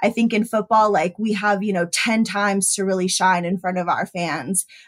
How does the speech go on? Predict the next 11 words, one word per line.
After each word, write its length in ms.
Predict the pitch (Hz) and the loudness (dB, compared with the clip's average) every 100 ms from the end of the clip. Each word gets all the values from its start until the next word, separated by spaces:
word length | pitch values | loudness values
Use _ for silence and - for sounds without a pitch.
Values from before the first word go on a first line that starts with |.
| - | 0
Um, 260 | 190 180 | 2 4
I 80 | 196 | 4
mean, 140 | 208 | 2
hopefully 360 | 202 214 208 202 | 2 0 0 0
more, 400 | 202 175 160 185 - | 2 2 2 -2 2
ten 220 | 302 247 | 2 2
plus, 520 | - 220 202 262 - - | 4 4 4 2 -2 -2
um, 360 | 202 190 185 185 | 0 2 0 0
<laughs> 40 | |
if, 260 | 285 285 - - | 2 0 -2 -4
if 160 | 202 | -4